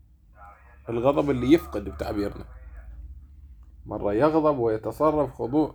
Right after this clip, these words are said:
خصوصًا أكو بعض الغضب الممدوح اللي هو على العرض، لحماية العرض، لحماية الدين، لأجل ال-،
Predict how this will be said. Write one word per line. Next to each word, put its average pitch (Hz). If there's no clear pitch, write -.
خصوصًا 131
أكو 123
بعض 120
الغضب 143
الممدوح 131
اللي 120
هو 135
على 123
العرض، 131
لحماية 110
العرض، 123
لحماية 110
الدين، 131
لأجل 113
ال-، 113